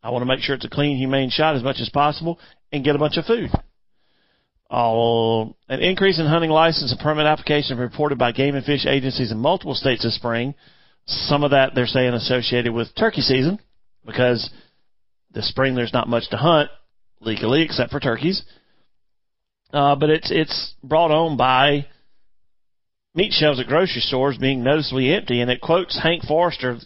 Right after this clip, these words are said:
Q D M A Association, whose, uh,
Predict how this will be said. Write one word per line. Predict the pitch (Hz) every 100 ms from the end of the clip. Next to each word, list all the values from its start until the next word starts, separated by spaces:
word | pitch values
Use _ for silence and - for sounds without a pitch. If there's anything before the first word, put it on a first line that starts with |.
| -
Q | 139
D | 143
M | 135
A | 135 147 139 127 - _ -
Association, | 123 135 123 135 123 -
whose, | 127 120 107 - - - - _ _
uh, | - 117 107 107 -